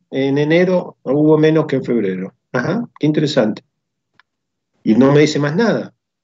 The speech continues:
En cambio, si yo tengo los datos horarios, puedo saber qué horas son las horas más complicadas,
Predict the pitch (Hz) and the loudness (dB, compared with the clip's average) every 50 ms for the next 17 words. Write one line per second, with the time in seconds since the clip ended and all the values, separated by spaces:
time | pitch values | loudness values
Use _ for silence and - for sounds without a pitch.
0 | _ _ _ _ _ _ _ _ _ - 117 123 120 165 175 202 185 156 190 190 | _ _ _ _ _ _ _ _ _ -8 -8 -2 0 0 2 2 2 0 0 -2
1 | - 190 185 185 180 170 151 143 160 170 165 - 170 156 160 170 160 147 143 143 | -2 -2 -2 0 0 0 0 0 -2 -4 -4 -4 -4 -2 0 0 0 0 -2 -2
2 | 151 147 - - 147 147 139 143 - 139 135 131 117 107 104 - - - - - | -2 -4 -4 -4 -4 -4 -4 -4 -2 0 0 0 0 0 -4 -8 -14 -18 -6 0
3 | 135 135 131 131 131 135 139 139 135 135 135 - - 131 139 127 127 127 135 131 | 2 4 4 4 4 2 2 2 0 0 -2 -6 -8 -8 -8 -8 -6 -6 -4 -2
4 | 127 120 123 123 123 - 127 120 120 127 123 120 - 131 123 123 123 120 123 123 | -2 -2 -2 -4 -4 -6 -8 -6 -6 -6 -4 -2 0 2 4 4 4 4 4 2
5 | 120 120 120 | 0 -2 -6